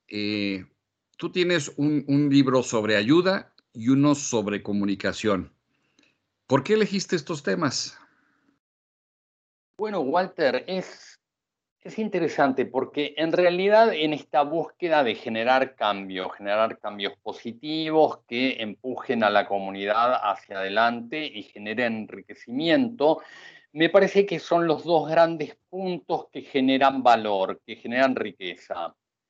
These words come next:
Speaker 2: No entiendo por qué todavía se suele no comunicar lo que se hace bien,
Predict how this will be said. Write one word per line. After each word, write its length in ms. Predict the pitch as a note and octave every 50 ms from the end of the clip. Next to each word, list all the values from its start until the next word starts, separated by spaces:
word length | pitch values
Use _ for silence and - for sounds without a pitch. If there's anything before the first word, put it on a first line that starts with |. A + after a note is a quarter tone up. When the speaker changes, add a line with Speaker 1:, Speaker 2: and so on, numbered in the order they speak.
| _ _ _ _ _ _ -
Speaker 2:
No 220 | E3 F3+ G3+ A3+
entiendo 580 | A3 - - G3 G#3+ A3+ A3+ A3 G#3+ G3+ - -
por 220 | D3 D3 C#3 -
qué 160 | - - F#3
todavía 880 | F3+ - F3 D3 C3+ B2+ B2+ B2+ C3+ C3+ C3 C3 C3 C#3 D#3+ F#3 F#3+ - _ _ _ _ _ _ _ _ _ _ _ _ _
se 240 | _ - - D3+ C3+
suele 420 | - - - E3+ F#3 G3 G3 F#3
no 300 | E3 D#3+ E3+ G3+ G#3+ G3+
comunicar 680 | - - - D3+ D3 C#3 C3+ C3 C3 - D3 C#3+ C#3+
lo 160 | D3 D3 C#3 -
que 140 | - A2+
se 140 | - - B2
hace 240 | A#2+ A#2 - - A#2+
bien, 600 | A2 A2 G#2+ G2+ G2+ G2+ G#2 A#2 C3+ E3 F3 -